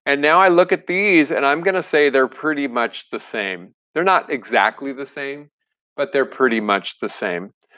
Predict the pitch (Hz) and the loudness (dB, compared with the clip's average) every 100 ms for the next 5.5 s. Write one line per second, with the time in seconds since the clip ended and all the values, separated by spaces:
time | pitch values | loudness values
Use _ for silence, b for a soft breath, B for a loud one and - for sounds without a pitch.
0 | _ - 123 123 156 127 123 107 - 117 | _ 2 4 4 2 2 2 0 0 2
1 | 107 104 - 107 92 - 117 - 135 135 | 4 2 -2 0 0 -2 -6 0 0 2
2 | 127 113 123 113 - - - 123 - 175 | 0 2 2 0 -4 -12 -8 -8 -4 0
3 | 180 185 185 - _ _ _ _ - 110 | 2 2 0 -6 _ _ _ _ -4 -4
4 | - 156 151 156 156 - - 123 - - | 2 4 6 6 4 0 -8 -10 -10 -4
5 | 151 143 139 139 | 0 2 2 0